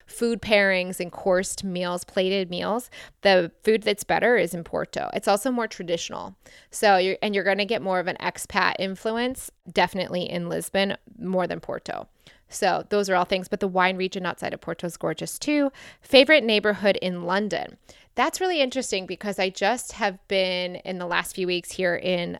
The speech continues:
London, and I've been staying in Kensington, mostly in friends,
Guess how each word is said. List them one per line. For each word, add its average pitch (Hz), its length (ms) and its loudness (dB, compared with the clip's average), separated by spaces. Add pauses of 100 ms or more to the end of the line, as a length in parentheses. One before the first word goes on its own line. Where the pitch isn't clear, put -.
London, 180 640 -2
and - 160 -6
I've 175 360 -4
been 180 380 -2 (320)
staying 247 640 0
in 339 240 -10
Kensington, 190 760 -2
mostly 190 400 -2
in 226 120 -4
friends, 190 520 -4